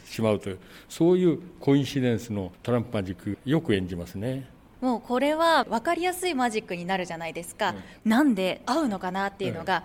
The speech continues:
Speaker 2: 多分パッと見て分かるからこそ、こう心惹かれるようなマジックなんじゃないかなと思います。
Speaker 1: うん。うん。
Speaker 2: 先ほど教えていただいたトランプのマジック、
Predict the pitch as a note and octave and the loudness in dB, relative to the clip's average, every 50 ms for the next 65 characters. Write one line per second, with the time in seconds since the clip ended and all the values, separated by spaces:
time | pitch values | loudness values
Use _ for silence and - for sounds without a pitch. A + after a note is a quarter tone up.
0 | - - - - G#3+ G3 F#3 F3 - - - - C4+ E4 F4+ F4 - D4 C#4 E4 | -6 -8 -4 -4 -4 -2 -4 -8 -12 -14 -4 0 2 2 2 0 -2 -4 -2 -2
1 | E4 - C#4+ C4 B3+ - F4 F4 D#4+ D4 - C4 C4 C4+ - D4+ D4 - E4 C4 | -2 -2 -2 -2 -2 0 0 0 0 -2 -4 -4 -6 -4 -6 -4 -2 0 0 0
2 | - - - - - G3 F#3 - - - A3+ A3+ - D#4 D#4+ E4 D#4+ D#4+ - - | 0 -4 -8 -4 -2 -2 -2 -2 -4 -6 -6 -4 0 2 2 2 2 0 -2 -4
3 | - C#4 D4 D4+ D4+ D4 D4 D4+ D4+ C#4 A#3 G3 F3+ E3 - - F3 - - - | -4 -2 0 0 0 -2 -2 -2 -2 0 0 0 0 0 -2 -4 -12 -8 -2 0
4 | A3 A3+ A3 G#3+ G#3 - - G#3 G3 F#3+ F#3 - E3+ G3 G3+ G3 F#3 - F3 G3 | 0 2 2 -2 -2 -2 -2 -2 -2 -2 -4 -4 -4 -2 -2 -2 -2 -2 -2 0
5 | G3+ G3 G3 - G3 - - F#3+ G3 G3 F#3+ F#3+ F#3+ G3 F#3+ F#3+ E3 D3 - - | 0 0 0 0 -2 -2 -2 -4 -4 -4 -4 -2 -2 -4 -4 -2 -4 -4 -4 -6
6 | A#2 G#2 F#2 F2+ - - - - - - - - - - - - - - - - | -14 -18 -18 -20 -20 -20 -20 -20 -20 -20 -20 -20 -20 -20 -20 -20 -20 -20 -20 -12
7 | - - D4+ D4+ - B3+ C4+ B3 C4 C4 B3 - C4 B3+ - A#3+ A#3 - G#3+ G#3 | -4 -2 -2 -2 -2 0 0 2 2 2 2 0 -2 -2 -2 -4 -4 -4 -6 -6
8 | G3+ G3 - - C4+ A3+ G3 - C4+ E4 F4+ F#4 - B3 F#3 F#3 F3+ G3 G3 F#3+ | -6 -6 -2 0 0 0 2 2 4 6 6 6 4 2 -2 -2 -2 -4 -4 -4
9 | F3 D#3 - - - - F#3+ F#3 E3+ A3+ | -4 -8 -12 -14 -12 -6 -2 -2 -2 -2